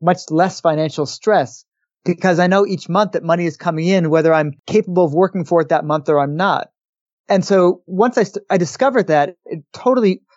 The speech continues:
shifted the way we invest money, the way we earn money, the way we think about what our money objectives should be. And now we're very much saying, "Okay, we've, uh, we're on this path, financial independence.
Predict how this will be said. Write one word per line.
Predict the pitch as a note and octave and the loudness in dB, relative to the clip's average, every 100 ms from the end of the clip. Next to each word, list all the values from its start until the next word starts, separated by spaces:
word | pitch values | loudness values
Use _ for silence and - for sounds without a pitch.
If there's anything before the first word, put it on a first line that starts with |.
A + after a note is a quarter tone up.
| _ | _
shifted | - - B3+ - F3+ D#3 | -14 -2 -2 2 0 2
the | E3+ | 2
way | F3 | 2
we | E3 E3 | 4 2
invest | C#3+ F#3 F#3+ - | 2 0 -2 -2
money, | F#3 F#3 F3+ - _ _ - | -2 -2 -4 -8 _ _ -2
the | D#3+ | 2
way | |
we | D#3+ E3+ | 2 0
earn | F#3 F#3+ F3+ | 0 0 2
money, | F3 F3 E3 | 2 2 2
the | E3+ | 2
way | F3 | 2
we | E3 | 2
think | - G#3+ G3+ | 2 0 2
about | E3+ D#3+ D#3 _ _ _ | 2 0 0 _ _ _
what | - F3 G#3 | -4 0 2
our | F#3+ F3 | 2 0
money | E3 F#3 F3 | 0 0 -2
objectives | C3 F3+ F#3 E3+ C#3 | -2 -2 -2 -4 -4
should | - C3 | -4 -2
be. | A#2 G#3 C3 A#2 A#2 _ _ - | 2 2 2 -2 -10 _ _ -4
And | F3 E3+ | 0 2
now | G#3+ | 4
we're | G#3 E3 | 4 4
very | F#3 | 2
much | F3+ E3+ | 2 -2
saying, | F3 D#3+ | 0 2
"Okay, | D#3 G#3+ G#3+ | 2 0 0
we've, | D3 D3 | 0 0
uh, | D#3+ | 0
we're | D#3 | 2
on | E3 | 2
this | D#3 | -2
path, | - A3 E3+ - | -2 0 0 -2
financial | D#3 E3 F3 F3+ | -2 0 -2 -2
independence. | D#3 - G#3+ G3 D3 | -2 -2 0 0 0